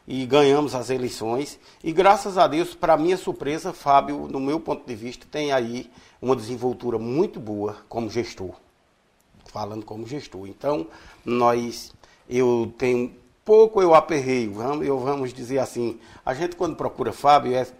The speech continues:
é, eu que, que fui prefeito, que tenho uma, uma vida pública bem,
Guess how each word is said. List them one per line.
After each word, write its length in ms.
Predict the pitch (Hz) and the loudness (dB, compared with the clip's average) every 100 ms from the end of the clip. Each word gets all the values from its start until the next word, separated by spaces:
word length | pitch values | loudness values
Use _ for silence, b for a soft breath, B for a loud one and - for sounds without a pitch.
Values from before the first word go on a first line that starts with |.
| B B | B B
é, 640 | 123 120 117 113 110 110 - _ - | -2 0 0 0 -2 -6 -12 _ -12
eu 320 | 139 127 113 - | -4 -4 -4 -10
que, 220 | 117 110 | -14 -14
que 240 | - 117 | -12 -14
fui 260 | - - 120 | -12 -10 -10
prefeito, 800 | 110 101 - 127 117 - 110 101 _ | -10 -12 -10 -10 -10 -14 -18 -18 _
que 400 | - 110 107 104 - b b | -16 -12 -12 -14 -18 b b
tenho 180 | 120 120 | 0 2
uma, 260 | 117 110 104 | 2 0 -2
uma 200 | - 110 | -6 -8
vida 240 | 101 110 | -8 -8
pública 420 | 113 120 107 - 110 | -8 -8 -8 -6 -8
bem, 520 | 98 147 139 123 | -4 -4 -2 -6